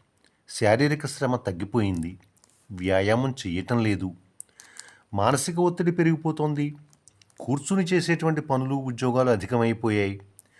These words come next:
అలాగే గంటల తరబడి కూర్చుని టీవీలు చూడటం, లేకపోతే సెల్ ఫోన్ చూడటం కూడా ఎక్కువైపోయింది.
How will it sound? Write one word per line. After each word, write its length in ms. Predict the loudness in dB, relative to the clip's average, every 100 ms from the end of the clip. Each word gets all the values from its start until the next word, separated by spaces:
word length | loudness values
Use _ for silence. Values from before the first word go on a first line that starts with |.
| _ _ 0
అలాగే 320 | 0 4 4 4 2 -6 -20 -8
గంటల 340 | 0 2 6 4
తరబడి 320 | 6 2 2
కూర్చుని 420 | -2 -2 -2 -2 0
టీవీలు 440 | 2 4 4 4
చూడటం, 420 | 2 -2 0 0 0
లేకపోతే 400 | -2 0 -2 -2
సెల్ 260 | 2 2 2
ఫోన్ 220 | 0 -2
చూడటం 360 | -2 -4 -2 -2
కూడా 180 | 0 -2
ఎక్కువైపోయింది. 760 | -2 -2 -2 0 0 2 0